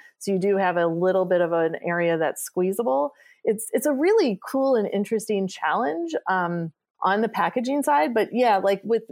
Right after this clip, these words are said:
glue, I could see, like, we would have to, you know, experiment and see if consumers would wanna use a pump for their glue rather than, like, a, a squeeze bottle, um,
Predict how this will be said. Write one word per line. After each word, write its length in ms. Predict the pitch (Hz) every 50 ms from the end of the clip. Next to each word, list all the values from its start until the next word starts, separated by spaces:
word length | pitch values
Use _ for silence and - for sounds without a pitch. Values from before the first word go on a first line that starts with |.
| 180
glue, 400 | 165 202 190 208 220 269 330 370
I 160 | 339 226 196
could 180 | 190 214 202 175
see, 460 | - - - 208 196 190 185 185 185 -
like, 220 | - 185 185 180
we 140 | 190 202 202
would 100 | 190 190 185
have 220 | 190 180 170 -
to, 240 | - 185 180 175 180 - _ _ _ _ _ -
you 80 | 294
know, 120 | 277 269 247
experiment 500 | 254 - - - 254 240 226 208 180 139
and 100 | 180 175
see 180 | - 202 190
if 180 | 180 175 180 -
consumers 460 | - 190 175 - 185 185 180 175 -
would 100 | 185 180
wanna 240 | 175 175 175 175 175
use 440 | 170 180 202 220 214 202 175 165 - -
a 60 | - 160 - - -
pump 180 | - 165 - - - - -
for 160 | - 175 170
their 180 | 160 156 156 151
glue 580 | 151 - 160 165 160 160 165 160 160 - - - _
rather 360 | - 180 175 170 165 170 170
than, 320 | 165 170 165 165 165 156 - -
like, 200 | 170 175 - -
a, 240 | 151 - - - - -
a 80 | - 185
squeeze 400 | 175 - - - 160 156 147 -
bottle, 480 | - - - - - - - - - _ _ _ _ _ _ _ _ - -
um, 380 | 170 175 170 160 160 160 165